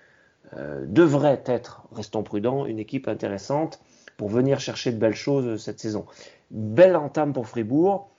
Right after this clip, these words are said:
avec un peu de réussite. Il faudra maintenant un petit peu muscler son jeu si on veut, euh, prétendre à faire aussi bien que la saison dernière, d'autant plus que,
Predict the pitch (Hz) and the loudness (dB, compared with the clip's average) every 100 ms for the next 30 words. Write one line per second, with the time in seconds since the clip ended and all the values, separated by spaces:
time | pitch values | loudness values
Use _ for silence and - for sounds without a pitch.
0 | _ - 123 - 135 139 120 120 110 156 | _ -4 -2 -2 -2 -2 0 -2 -4 -8
1 | 180 - _ _ _ _ - 120 131 127 | -10 -12 _ _ _ _ -6 -2 0 -2
2 | 120 135 135 123 110 - 120 117 135 143 | -6 -4 -4 -4 -8 -8 -8 -2 -2 -4
3 | - 135 131 120 120 120 151 151 123 113 | -4 -4 -4 -6 -6 -2 -2 -2 -4 -2
4 | 117 123 107 98 - _ _ _ _ - | 0 0 0 -2 -10 _ _ _ _ -8
5 | 95 92 90 - 117 131 135 110 107 98 | -2 -2 -2 -2 0 2 0 2 0 -2
6 | - 113 - 127 - 117 123 123 117 110 | -4 -4 -2 -4 -4 -2 -2 -2 -4 -4
7 | 107 104 101 104 135 120 120 113 104 143 | -2 -2 -2 0 -2 0 0 0 -2 -2
8 | 143 - 120 151 | -2 2 2 2